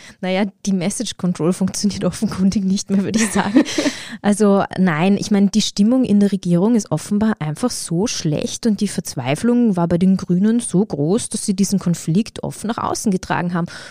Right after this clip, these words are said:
Speaker 1: Und die Ö V P lässt sich das jetzt nicht gefallen.
Speaker 2: Aber schadet diese Uneinigkeit der Regierung Österreich?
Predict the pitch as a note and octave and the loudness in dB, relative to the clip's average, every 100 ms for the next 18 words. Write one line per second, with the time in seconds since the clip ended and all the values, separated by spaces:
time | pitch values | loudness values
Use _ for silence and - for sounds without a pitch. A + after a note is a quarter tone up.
0 | - G3+ G3 F3+ F#3 E3 F3 - G3+ G#3 | -2 0 2 0 -2 -2 -2 -4 -8 -6
1 | G#3+ - A3+ - A#3+ - F3 F3+ _ - | -8 -4 -4 -4 -6 -6 -6 -8 _ -6
2 | F3 F#3 - B2+ C#4+ C#4+ A3 G3+ F#3 G3 | -4 -4 -4 -2 0 0 -2 -2 -2 0
3 | G3 D#3 E3 D#3+ F3 D3+ - E3+ D#3 D#3+ | -2 0 -2 -2 -4 -4 -4 -4 -2 -4
4 | D#3+ D#3+ D3 D3 G2 C3 - D3 C3 F2+ | -6 -8 -8 -8 -8 -8 -8 -8 -8 -10
5 | - - | -14 -20